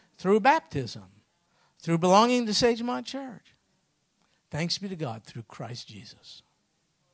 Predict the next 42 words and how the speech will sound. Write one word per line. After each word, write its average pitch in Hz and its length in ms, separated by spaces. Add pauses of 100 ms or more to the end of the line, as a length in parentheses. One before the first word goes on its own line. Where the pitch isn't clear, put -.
(280)
It's - 100
about 123 240
a 139 40
person. 247 440 (960)
It's - 140
not 135 160
about 147 280
a 160 40
religion. 170 540
It's - 160
not 139 160
about 143 260
a 135 40
list 143 320
of 123 120
do's 143 240
and 127 100
don'ts. 135 360 (440)
Christ 185 360
set 143 200
him 127 160
free. 247 200 (160)
So 180 180
what 170 140
he's 160 160
saying 202 280
is, 143 100
"No, 180 60
you 175 120
don't 156 100
understand. 147 460 (280)
You're 156 140
not 185 240
free 175 260
to 123 120
sin. 185 420
Now 165 120
you're 139 180
free 123 220
to 139 120
serve." 196 460 (960)
In, 135 300